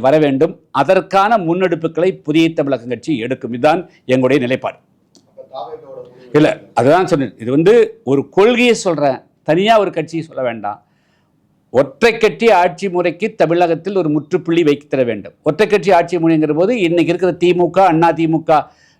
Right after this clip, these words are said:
Speaker 1: நாங்க ஆட்சிக்கு வருவோம், நீங்க எங்களுக்கு வந்து எங்களை தூக்கி பல்லாக்கு தூக்கி சு-, சுமங்கன்னு சொல்றாங்க.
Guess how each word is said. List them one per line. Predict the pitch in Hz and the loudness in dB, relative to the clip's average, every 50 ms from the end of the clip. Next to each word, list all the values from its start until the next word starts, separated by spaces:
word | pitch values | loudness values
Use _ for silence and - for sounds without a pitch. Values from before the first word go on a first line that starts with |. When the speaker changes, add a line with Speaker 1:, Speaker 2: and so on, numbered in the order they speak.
| _ - | _ -4
Speaker 1:
நாங்க | 139 151 156 151 | -2 2 2 4
ஆட்சிக்கு | 143 156 175 - - 190 156 165 170 | 4 2 2 0 -4 -8 -4 0 0
வருவோம், | 170 160 170 190 180 170 | 2 2 2 0 2 2
நீங்க | 165 165 160 | 2 2 2
எங்களுக்கு | 151 147 151 156 151 147 151 | 2 2 2 0 0 0 0
வந்து | 160 165 180 170 | 0 2 2 2
எங்களை | 156 151 151 147 139 - | 2 2 0 -2 -2 -2
தூக்கி | 190 202 196 196 180 160 156 - | -4 -4 -4 -2 -4 -4 -2 0
பல்லாக்கு | 151 156 175 156 156 190 180 | 0 2 2 0 0 -2 -4
தூக்கி | 160 180 160 165 156 - | -4 -4 -4 -6 -6 -2
சு-, | 165 170 165 160 156 156 151 147 147 143 135 120 | 0 2 4 4 4 4 2 2 0 0 0 0
சுமங்கன்னு | 165 170 175 170 175 180 190 196 175 170 | 2 4 4 4 4 4 4 2 2 0
சொல்றாங்க. | 165 160 156 135 107 | 2 2 2 0 0